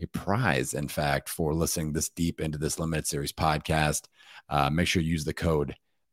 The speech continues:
biz five hundred. Hit the link in the show notes, and you can save five hundred bucks on my podcasting business accelerator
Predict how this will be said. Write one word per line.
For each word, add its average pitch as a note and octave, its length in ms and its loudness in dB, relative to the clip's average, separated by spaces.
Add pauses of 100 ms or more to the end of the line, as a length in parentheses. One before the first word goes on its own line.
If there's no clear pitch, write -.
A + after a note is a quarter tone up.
(140)
biz G#2+ 560 6 (140)
five G2 480 0
hundred. D#2 400 2
Hit G#2+ 180 0
the G2+ 80 8
link F#2+ 300 4
in G2 80 2
the C#2+ 100 -4
show A#2+ 300 4
notes, C2+ 300 0
and E2+ 100 0
you F2+ 60 2
can F2+ 100 2
save D2 240 -2
five E2 280 -2
hundred G#2 260 2
bucks C2+ 420 -2 (340)
on C#2 200 0
my C#2 120 0
podcasting D#2 960 0
business D#2 460 0
accelerator D2 680 -2